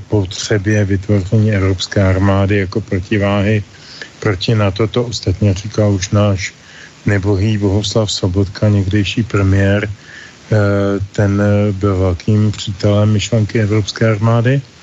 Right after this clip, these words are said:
Eh, každopádně my jsme součástí nějakého bloku, eh, ekonomicko-vojensko-politického. Takže naše slavná vláda dělá jenom to, co odezírá z rtů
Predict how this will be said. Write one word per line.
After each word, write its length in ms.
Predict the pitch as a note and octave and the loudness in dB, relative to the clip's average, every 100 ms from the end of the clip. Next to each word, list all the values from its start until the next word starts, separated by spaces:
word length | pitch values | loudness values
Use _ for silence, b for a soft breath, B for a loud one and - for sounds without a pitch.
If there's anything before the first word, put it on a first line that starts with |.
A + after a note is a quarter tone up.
| B B B B - A#2 | B B B B -4 0
Eh, 360 | G#2+ G#2+ G#2 | 2 2 2
každopádně 800 | - G#2 F#2 A2 A#2+ A#2 A#2 C3 | 0 -2 0 -2 0 0 0 0
my 180 | A#2+ G#2+ | 2 0
jsme 360 | - - A#2+ C3 | -2 0 0 0
součástí 840 | - A2 F#2+ - A2 A2 - - | -2 -4 -2 0 2 0 -4 0
nějakého 880 | A#2+ G#2+ G2+ G#2 A2 A2 G#2+ A2 A#2 - | 2 4 2 2 2 2 4 2 0 -4
bloku, 540 | G#2 F2+ F#2 - G2+ | -2 2 0 0 -2
eh, 60 | F2+ B B B B B - G#2 G2 G2+ G2+ | -2 B B B B B -2 0 2 2 0
ekonomicko-vojensko-politického. 2500 | G2+ - G#2+ G2+ G#2 - - G#2+ A2+ F#2+ F#2+ F2+ - - G#2 A2+ A2 G#2 F#2+ F#2 G2+ - - G2 G2+ | -2 0 0 2 0 -4 0 0 2 2 2 2 -2 0 2 2 0 0 0 0 -2 -2 0 2 2
Takže 360 | G#2 F3 E3+ F3+ | 0 0 0 0
naše 440 | D#3 - A2+ G#2 | 0 -2 -2 -2
slavná 540 | F#2+ G#2+ F#2+ F2 D#2+ D#2 | -2 -2 0 -2 -2 0
vláda 720 | F#2 A#2+ C#3 C3 B2+ B2 A#2+ - B B B B _ A2+ | 0 2 2 0 -2 -2 -6 -12 B B B B _ -2
dělá 360 | A2+ A2+ G#2+ | 0 0 0
jenom 360 | G#2 F#2+ F2+ F2 | 0 -2 -4 -6
to, 240 | - A2 A#2 | -2 0 0
co 240 | - A2+ | -2 -4
odezírá 1000 | A#2 A#2 G2 G2+ F#2 G#2 A2 G#2 G#2 G2+ F#2+ | 0 0 2 0 0 -2 0 0 0 0 0
z 260 | F2+ F#2+ | 0 0
rtů 560 | F#2+ - - G2 G2 | 0 -4 -2 0 2